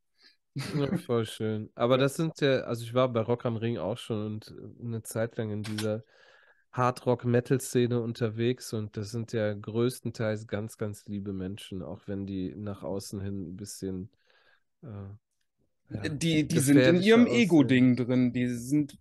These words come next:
Speaker 2: ein bisschen vampirmäßig, die können auch nicht viel Sonnenlicht vertragen und so.
Speaker 1: Ja,
Speaker 2: Aber
Speaker 1: manche, das stimmt schon.
Speaker 2: sind, gehen dann voll in sich hinein und können dann auch nur oberflächlich sich mit ihrem Umfeld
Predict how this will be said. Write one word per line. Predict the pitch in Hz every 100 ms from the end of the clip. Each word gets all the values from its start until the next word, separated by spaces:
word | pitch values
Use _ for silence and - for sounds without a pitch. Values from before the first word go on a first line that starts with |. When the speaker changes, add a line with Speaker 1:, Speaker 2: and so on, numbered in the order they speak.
| -
Speaker 2:
ein | 123
bisschen | 156 - 165 143
vampirmäßig, | 143 143 180 202 185 185 185 196 175
die | - 123
können | 165 160
auch | 131
nicht | 143 151 -
viel | 151 135
Sonnenlicht | 127 156 180 170 170 - -
vertragen | 165 - 165 170 170 165
und | 160
so. | 151 160 156 _ - - -
Speaker 1:
Ja, | 127 113 107
Speaker 2:
Aber |
Speaker 1:
manche, | 143 139 117
das | 107
stimmt | - - -
schon. | - - 147 _ _
Speaker 2:
sind, | - 147 127
gehen | 143 170 160
dann | 151 151 - -
voll | - 185 180
in | 170 165
sich | 156 -
hinein | 156 147 156 170
und | 139 151 143 - -
können | 160 160 160 143
dann | 147 143 -
auch | 139 147
nur | 151 143
oberflächlich | 143 143 123 - 127 127 - 123 -
sich | 120 123
mit | 113
ihrem | 87 110 110
Umfeld | 110 - 117 107 110